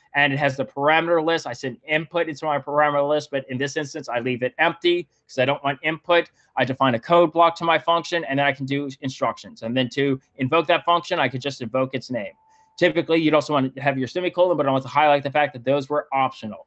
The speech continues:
So I invoked it here to print out hello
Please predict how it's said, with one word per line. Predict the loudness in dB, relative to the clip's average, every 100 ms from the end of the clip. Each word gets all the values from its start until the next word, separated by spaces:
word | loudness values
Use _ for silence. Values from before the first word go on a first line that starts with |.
| _
So | -4 0
I | 2 2
invoked | 2 2 0 0
it | -6
here | 0 2 0
to | -2 -6 -4
print | -4 -2
out | -2
hello | -4 2 4 4 4